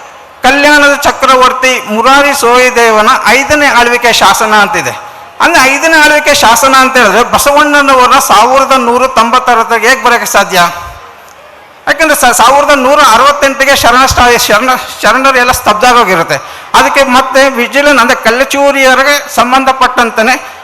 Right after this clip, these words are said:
ಇವಾಗ ಟೋಟಲ್ ಇದಕ್ಕೂ ಐನೂರಕ್ಕೂ ಹೆಚ್ಚು ಶಾಸನಗಳನ್ನು ಈಗ ಸಂಗ್ರಹ ಆಗಿದೆ. ಶಾಸನಗಳಿರುವಂಥ ಶಕವರ್ಷಗಳು ಮತ್ತು ಸಂವತ್ಸರಗಳನ್ನ ದಿನಾಂಕ ಸಮೇತವಾಗಿ ಜೋಡಿಸುವ ಒಂದು ಕೆಲಸ ಆಗ್ತಾ ಇದೆ.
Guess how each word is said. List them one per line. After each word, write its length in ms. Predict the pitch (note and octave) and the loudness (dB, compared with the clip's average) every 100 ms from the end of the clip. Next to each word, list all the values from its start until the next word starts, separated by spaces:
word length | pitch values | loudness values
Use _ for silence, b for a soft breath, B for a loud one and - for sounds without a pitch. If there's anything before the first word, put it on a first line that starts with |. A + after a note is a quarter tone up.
| - | -10
ಇವಾಗ 240 | B3 C#4 C4+ | -4 0 0
ಟೋಟಲ್ 540 | B3+ - C4 C4+ C#4+ | -2 0 0 2 0
ಇದಕ್ಕೂ 420 | B3+ B3+ C#4 - | 0 -2 -2 0
ಐನೂರಕ್ಕೂ 460 | A#3 C#4 D#4 D#4+ D4 | 0 0 0 2 0
ಹೆಚ್ಚು 340 | B3 A#3+ C#4 | 0 -2 -2
ಶಾಸನಗಳನ್ನು 720 | - A3 A#3+ C4+ C4 B3 B3 | 0 2 2 0 2 2 0
ಈಗ 80 | A3+ | -2
ಸಂಗ್ರಹ 420 | G3+ F#3+ G#3 B3 | -2 -2 0 0
ಆಗಿದೆ. 380 | A#3 G#3+ G3+ C4 - B B | 2 0 -4 -4 -8 B B
ಶಾಸನಗಳಿರುವಂಥ 920 | - A#3 C#4+ C#4+ C4 C4 A#3+ A#3+ A3+ | -2 0 2 0 2 2 2 0 0
ಶಕವರ್ಷಗಳು 840 | G#3 G3+ B3 B3 B3+ C4 B3+ C4 D4+ | 0 0 0 2 2 0 0 2 2
ಮತ್ತು 260 | C4 A3 | 0 0
ಸಂವತ್ಸರಗಳನ್ನ 840 | - A3 A#3+ B3 B3+ A#3+ A#3+ A#3+ B3+ F#3+ | 0 0 0 0 0 2 2 2 0 0
ದಿನಾಂಕ 300 | G#3+ C4 C4+ | 0 0 0
ಸಮೇತವಾಗಿ 680 | E4+ E4+ A#3 A#3 A3+ G#3+ | -2 -2 0 2 0 0
ಜೋಡಿಸುವ 420 | F3 A3 B3+ C4 A3+ | 0 0 0 0 0
ಒಂದು 160 | G3+ | -2
ಕೆಲಸ 280 | G3 G3 - | -2 -2 0
ಆಗ್ತಾ 320 | A3 A3 G#3+ | 0 0 0
ಇದೆ. 140 | F#3+ | -2